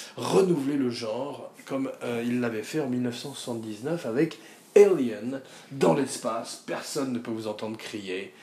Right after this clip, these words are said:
In Space, No One Can Hear You podcast. Abracadapod, un podcast sur la magie du cinéma. Matt Damon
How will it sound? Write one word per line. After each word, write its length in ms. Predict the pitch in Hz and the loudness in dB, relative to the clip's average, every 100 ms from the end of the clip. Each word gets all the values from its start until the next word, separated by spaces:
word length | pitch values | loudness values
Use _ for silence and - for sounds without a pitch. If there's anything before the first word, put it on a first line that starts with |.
| - - - - | -20 -20 -20 -8
In 160 | 143 131 | -2 -2
Space, 540 | - - 107 107 - | -2 -8 -8 -8 -6
No 340 | 131 147 143 123 | 2 4 4 4
One 160 | 113 110 | -2 -8
Can 160 | 110 107 127 | -8 -8 -4
Hear 180 | 117 | -2
You 220 | 110 98 98 - | -4 -8 -14 -2
podcast. 760 | 107 - - - - - - - - - _ _ - - - | -2 -2 -8 -10 -10 -12 -14 -14 -20 -20 _ _ -20 -12 0
Abracadapod, 800 | 131 165 160 147 131 127 156 151 | 2 4 2 0 0 0 0 2
un 80 | 120 | -2
podcast 600 | 131 127 - 160 165 120 | -2 -4 0 -2 0 -6
sur 160 | - 117 | -4 -2
la 100 | 113 | 0
magie 320 | 117 120 127 | -2 -2 -4
du 160 | 107 | -6
cinéma. 640 | 95 - 104 101 147 202 - - - - - - - - | -8 -8 -10 -2 2 2 -2 -16 -20 -20 -20 -20 -12 -2
Matt 380 | 160 214 170 | 4 4 4
Damon 460 | 143 139 143 202 | 0 2 4 2